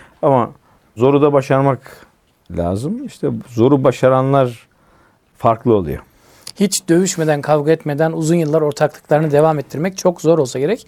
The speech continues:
Speaker 1: Evet.
Speaker 2: Ama bunu başardıkları takdirde de artık, e, kardeşten öte oluyor galiba o şirketler sahipleri.
Speaker 1: Öyle oluyor tabii. Bu da tabii geçen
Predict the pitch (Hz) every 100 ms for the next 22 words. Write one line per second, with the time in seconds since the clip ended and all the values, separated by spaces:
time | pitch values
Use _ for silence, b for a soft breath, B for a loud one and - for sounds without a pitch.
0 | - 120 104 92 165 180 185 170 170 151
1 | - 180 180 165 180 185 185 226 175 175
2 | 208 - b b b b - 135 - 156
3 | 156 - 202 - 170 135 117 117 117 117
4 | 113 _ - 127 - - 127 - 123 -
5 | - - 123 117 120 120 - _ 208 190
6 | 185 175 131 117 110 - 127 180 190 156
7 | 147 165 175 170 170 160 214 143 127 147
8 | 139